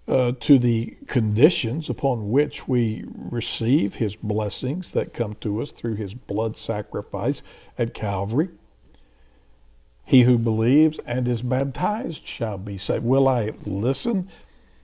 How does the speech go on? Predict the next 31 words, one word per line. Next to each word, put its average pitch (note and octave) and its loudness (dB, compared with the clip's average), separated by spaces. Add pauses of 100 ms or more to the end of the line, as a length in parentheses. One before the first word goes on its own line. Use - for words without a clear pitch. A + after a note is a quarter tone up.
(240)
not D3 0
to B2+ 6 (120)
what B2+ 2
men C3 -2
say, C#3+ 0
but D3+ -6
to - -10
what A#2+ -4
Jesus D3 0
says? A#3+ -8 (1400)
If B2+ 0
I, A2 -2 (100)
if B2 -12
I'll G#2+ -2
do A#2 2
that, A2 -4
I - -8
can C3 -6
become G2+ -8
a F#2+ -12
Christian. - -10 (1120)
But D#3+ 12
maybe F#3+ 6
it's E3+ 0
talking C#3+ 4
also A#2+ -2
about A#2 -4 (1800)
not D#3+ 4
only C#3 2
entering B2 0
and F#2 -8